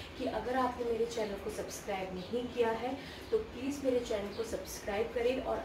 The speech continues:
इस वीडियो को एंड तक देखिए। अगर ये वीडियो आपको पसंद आता है तो लाइक करें, शेयर करें और कमेंट करें। आइए हम अपना वीडियो स्टार्ट करते हैं। टॉपिक प्रेगनेंसी है,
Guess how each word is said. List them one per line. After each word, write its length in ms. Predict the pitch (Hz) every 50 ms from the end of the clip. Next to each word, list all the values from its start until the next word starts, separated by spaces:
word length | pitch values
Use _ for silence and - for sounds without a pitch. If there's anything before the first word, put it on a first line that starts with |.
| - - 240
इस 240 | 247 262 262 - 247
वीडियो 260 | 262 262 262 262 262
को 160 | 254 254 - - -
एंड 240 | - 190 190 190 -
तक 180 | 262 247 - 220
देखिए। 400 | 240 233 233 - 262 262 269 269 - - - - - - -
अगर 300 | 226 214 226 269 294 285
ये 120 | 285 285
वीडियो 280 | 269 254 247 254 254 240
आपको 360 | 226 - - 226 - - 190
पसंद 320 | 185 - - 247 254 254 254
आता 240 | 247 240 240 247
है 200 | 240 233 262 269 -
तो 100 | 262 233 196 196
लाइक 340 | 196 - 208 220 220 - 247
करें, 300 | 247 240 247 254 254 254
शेयर 440 | - - - - 214 202 214 214 214 254
करें 240 | 247 247 269 277 285 - - - - - -
और 220 | - - - 285 -
कमेंट 240 | 240 214 180 170 156
करें। 320 | - 156 156 160 165 - -
आइए 300 | 208 220 254 262 277 285
हम 140 | 285 269
अपना 220 | 254 - - 214 196
वीडियो 280 | 185 180 175 190 214
स्टार्ट 400 | 202 - - 180 - - - -
करते 600 | - - - - - - - _ _ _ _ - -
हैं। 60 | -
टॉपिक 360 | 240 208 - - 277 277 - -
प्रेगनेंसी 640 | 233 214 214 208 202 196 202 196 - - 277 285
है, 260 | 233 226 220 254 -